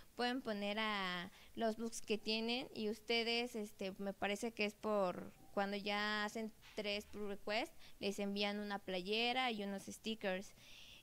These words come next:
Eh, si no, bueno, también puede ser como si ustedes a lo mejor están utilizando alguna herramienta que sea para su trabajo diario y ven que cualquier cosa, o sea, que falta algo, o sea, de verdad les recomiendo de que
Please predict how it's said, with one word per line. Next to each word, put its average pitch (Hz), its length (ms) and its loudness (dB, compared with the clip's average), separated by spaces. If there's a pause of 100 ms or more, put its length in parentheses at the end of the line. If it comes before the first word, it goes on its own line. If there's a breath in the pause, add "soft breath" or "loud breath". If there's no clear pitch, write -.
Eh, 208 420 2
si 240 200 2
no, 254 920 4 (200)
bueno, 240 360 0
también 254 380 0
puede 285 260 2
ser 240 220 -4
como 220 480 -2 (100)
si 220 100 -8
ustedes 226 420 0
a 247 40 2
lo 214 120 0
mejor 202 280 0
están 214 240 2
utilizando 202 540 -2
alguna 202 340 -2
herramienta 196 640 0 (560 loud breath)
que 202 280 6
sea 247 160 4
para 240 240 4
su 214 80 -4
trabajo 214 260 2
diario 233 340 4
y 240 100 0
ven 262 240 4
que 311 180 2
cualquier 240 440 4
cosa, 247 300 2
o 220 60 2
sea, 220 180 2
que 214 140 0
falta 240 440 4
algo, 247 460 0
o 208 100 -8
sea, 214 160 -2
de 220 140 0
verdad 208 300 2
les 220 420 0
recomiendo 190 640 -6
de 185 160 -6
que 175 280 -6